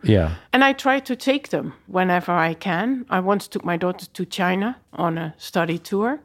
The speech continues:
Speaker 2: when she was in the highest grade of elementary school.
Speaker 1: Like Beyonce on tour with her daughter, right?
Speaker 2: <laughs> Slightly different.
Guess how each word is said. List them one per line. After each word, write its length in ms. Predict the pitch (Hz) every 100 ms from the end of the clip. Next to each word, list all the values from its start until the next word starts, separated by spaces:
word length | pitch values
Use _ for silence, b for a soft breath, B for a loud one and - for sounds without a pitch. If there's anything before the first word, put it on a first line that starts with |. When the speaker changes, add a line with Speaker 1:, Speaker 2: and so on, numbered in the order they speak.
| b b b b b b
Speaker 2:
when 160 | 180 170
she 160 | -
was 260 | 165 170 170
in 160 | 170
the 80 | 165
highest 460 | 156 185 175 170 -
grade 300 | 175 156 160
of 140 | 165
elementary 560 | 156 160 160 165 - 180
school. 500 | 175 - 220 226 320
Speaker 1:
Like 180 | - 104
Beyonce 500 | 117 107 90 - 95
on 120 | 87
tour 200 | 87 101
with 120 | 92 87
her 120 | 92
daughter, 400 | 90 78 80 82
right? 200 | 80 98 - -
Speaker 2:
<laughs> 1300 | 214 233 214 196 220 190 240 202 277 208 - 170 233 - 226 - - - - - 381 B B
Slightly 600 | _ - - 214 214 202
different. 520 | 170 165 - - 226